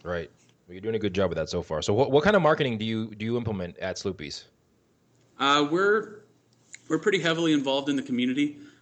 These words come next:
Speaker 2: Uh, we do a lot of things for the local school here, uh, concession stands, fundraisers, uh, things like that. Uh, also, we're involved with the Chamber of Commerce. I'm a director on the, for the restaurants and taverns, and,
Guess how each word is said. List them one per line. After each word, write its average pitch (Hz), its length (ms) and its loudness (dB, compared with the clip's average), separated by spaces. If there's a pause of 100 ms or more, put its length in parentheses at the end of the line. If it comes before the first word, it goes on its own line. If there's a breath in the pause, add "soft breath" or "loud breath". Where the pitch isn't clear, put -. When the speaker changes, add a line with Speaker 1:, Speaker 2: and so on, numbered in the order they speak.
(100)
Speaker 2:
Uh, 117 340 -2
we 131 80 2
do 139 180 4
a - 20 2
lot 127 220 0
of 127 100 -10
things 127 300 0
for 127 120 -4
the 120 60 -4
local 120 300 -2
school 120 360 -6
here, 123 440 -2 (340 soft breath)
uh, 107 300 -2
concession 110 560 -4
stands, 110 580 -2
fundraisers, 107 800 -2 (480)
uh, 104 260 -4
things 110 300 -4
like 110 220 -2
that. 110 280 -4 (480 soft breath)
Uh, 107 380 -2
also, 135 540 0 (140)
we're 139 120 2
involved 131 380 0
with 127 100 -2
the 127 80 -8
Chamber 123 320 -2
of 117 100 -4
Commerce. 113 460 -4
I'm 113 140 -2
a - 20 -2
director 107 540 -2
on 104 120 -4
the, 104 320 -6
for 120 80 -6
the 113 80 -2
restaurants 110 500 -2
and 104 100 -8
taverns, 104 500 -6
and, 98 240 -6